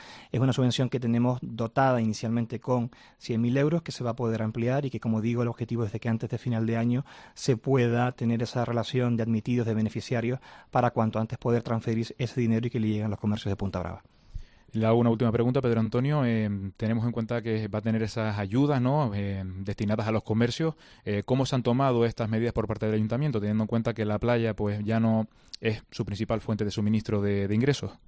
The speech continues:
Speaker 1: Se ha tomado como una prioridad máxima. Ahora mismo, eh, todo el gobierno municipal, el primer asunto que nos debe preocupar y ocupar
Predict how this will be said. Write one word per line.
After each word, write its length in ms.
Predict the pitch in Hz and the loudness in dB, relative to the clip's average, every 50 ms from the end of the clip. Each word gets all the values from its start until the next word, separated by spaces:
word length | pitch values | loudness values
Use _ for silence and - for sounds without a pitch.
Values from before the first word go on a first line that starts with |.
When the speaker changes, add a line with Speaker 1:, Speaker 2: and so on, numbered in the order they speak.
| - - _ - - - | -20 -20 _ -20 -20 -18
Speaker 1:
Se 200 | - - - 147 | -14 -6 -4 -4
ha 60 | 151 | -2
tomado 320 | 143 170 160 170 175 180 175 | 0 2 2 4 4 4 2
como 180 | - 147 151 | 2 2 2
una 420 | 160 160 165 160 160 151 147 139 131 - | 2 2 2 2 2 2 0 -2 -2 -4
prioridad 260 | 139 131 127 139 143 | -2 0 0 0 2
máxima. 420 | 143 156 - - - 127 110 104 | 0 -2 -4 -4 -4 -4 -2 -2
Ahora 200 | 110 117 127 135 | -2 -2 -2 -2
mismo, 400 | 143 151 131 139 160 160 160 156 139 | -4 -4 -2 -2 -2 -2 -2 -4 -4
eh, 140 | 135 117 | -8 -10
todo 180 | 110 - 139 131 | -10 -8 -8 -6
el 60 | 143 | -4
gobierno 340 | 135 135 135 139 131 139 139 | -4 -2 -2 -2 -2 -2 -2
municipal, 880 | 135 131 123 120 113 - 120 113 - 135 143 151 160 170 180 - - - | 0 0 0 0 -2 -4 -6 -6 -4 -2 0 0 0 0 -2 -4 -6 -8
el 200 | 120 113 107 - | -6 -6 -6 -4
primer 280 | - 113 117 120 127 | -2 0 0 0 0
asunto 320 | 120 - - 123 123 127 117 | -2 -2 -2 -2 -2 -2 -4
que 100 | 120 110 | -2 -2
nos 140 | 110 107 | -4 -2
debe 220 | - 123 127 120 113 | -4 -4 -4 -4 -6
preocupar 480 | - 110 - 113 107 - 135 131 123 | -6 -8 -8 -6 -4 -2 -2 0 2
y 120 | 120 117 113 | 2 2 2
ocupar 480 | 110 - 117 - - 127 135 139 170 | 2 0 -2 2 2 4 4 2 0